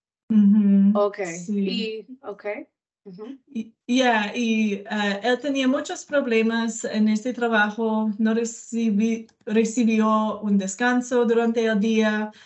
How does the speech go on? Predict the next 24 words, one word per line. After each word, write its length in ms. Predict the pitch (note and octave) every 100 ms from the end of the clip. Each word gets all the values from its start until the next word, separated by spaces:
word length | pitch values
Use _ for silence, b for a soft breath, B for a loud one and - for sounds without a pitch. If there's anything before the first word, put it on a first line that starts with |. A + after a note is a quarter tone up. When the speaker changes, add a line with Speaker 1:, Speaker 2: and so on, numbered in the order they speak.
| B B
Speaker 1:
Am, 680 | - F#3+ F#3+ F#3+ F#3+ G3 - _
él 200 | - G3
no 120 | G3 F#3+
recibió 680 | G3 G3 - G3+ G3 F#3+
el 160 | F#3+ F#3
pago 520 | B3 B3 B3 B3 A#3
por, 280 | G#3 F#3 F#3+ - - _ _ - _ _ _ -
you 120 | G#3
know, 260 | F#3 F3+ - - _ - G3 _ _ _ _
Speaker 2:
Trabajo 220 | G3+ G3
Speaker 1:
cuarenta 300 | G#3 G3 F#3+
Speaker 2:
extra. 100 | G3 A3+
Speaker 1:
horas 260 | A3+ A3+ -
cada 260 | A#3+ A3 A3
semana. 500 | A#3 A3 A3 A3+ A3
Speaker 2:
Ujú. 140 | A3+
Speaker 1:
Y, 260 | A3+ G#3 G3 G3
am, 480 | G3 G3 F#3+ F#3+ G3 b b b b b _ -
y 480 | A3+ A3+ A#3 A3+ -
él, 300 | A3+ B3 A#3+ -
él 280 | C4+ C4+
tenía, 720 | - C#4+ C#4+ C#4 C#4 C4 A3+ -
am, 640 | A3+ A3+ A3+ A3 A3 - - G#3+ _
eh, 320 | A#3 A#3 A3+